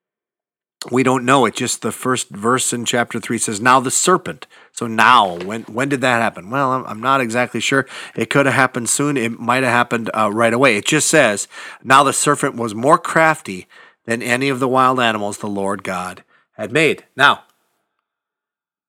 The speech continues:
it says, "He said to the woman, 'Did God really say you must not eat from any tree in the garden?'" He twists what God said. So the serpent here, we later learn, is,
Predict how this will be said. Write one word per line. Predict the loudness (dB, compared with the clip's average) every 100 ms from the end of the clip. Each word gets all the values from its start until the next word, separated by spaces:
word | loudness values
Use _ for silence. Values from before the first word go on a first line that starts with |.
| _ _ _ _ _ _ -12 -6
it | -2
says, | 4 6 6 4 -2
"He | -6 -4
said | -2 2 2
to | 2
the | 2
woman, | 2 0 0 -2
'Did | -2 0
God | 2 2 4
really | 2 2 0
say | -2 -2
you | -2
must | -2 -4 -2
not | 0
eat | 0 -4
from | -8
any | -8 -8 -8
tree | -8
in | -8
the | -2
garden?'" | 2 2 -2
He | -10
twists | -6 -4 -2 -2 -4 -6 -8 -8 -10
what | -12
God | -8 -8 -8
said. | -10 -10 -12 -10
So | -8
the | -6
serpent | -4 2 2 2 -2
here, | 0 -2
we | -2
later | -6 -4 -4 -4
learn, | -4 -4 -4 -6
is, | -8 -8 -6 -8